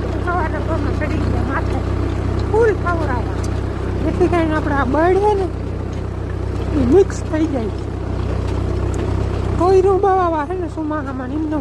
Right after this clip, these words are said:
વાવી દીધું કૈડા વગર ગુંદરી. એટલે એક તો ઊંડી ખેડ ખાવતી થઈ જાય ને, તો વાંધો ના આવે. વીડિયોમાં બન્યા રહેજો.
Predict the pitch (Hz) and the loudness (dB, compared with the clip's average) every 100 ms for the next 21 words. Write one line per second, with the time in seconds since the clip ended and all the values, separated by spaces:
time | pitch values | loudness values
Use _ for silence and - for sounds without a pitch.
0 | 262 311 320 285 233 - 294 294 269 254 | 0 2 2 0 -2 -2 0 0 0 0
1 | 254 247 254 285 254 285 330 - - - | -2 -2 -2 -2 0 0 0 -2 -4 -4
2 | - - - - - - - 247 254 285 | -4 -4 -4 -4 -4 -4 -4 0 0 2
3 | - 311 277 320 339 302 349 359 339 370 | 4 4 4 4 4 4 2 2 2 0
4 | 370 370 381 370 349 302 - - - - | 0 0 0 0 0 -2 -8 -8 -8 -8
5 | - - - - - - - 269 277 311 | -8 -6 -6 -6 -6 -4 0 2 4 4
6 | 285 277 262 220 190 208 - - - - | 2 2 2 2 0 -2 -2 -4 -4 -2
7 | - - - - - - - - - - | -2 -2 -2 -2 -2 0 0 0 0 0
8 | - - - - 233 311 - 381 370 415 | -2 -2 -2 0 2 2 2 2 4 4
9 | 453 440 381 320 330 | 2 2 -2 -2 -4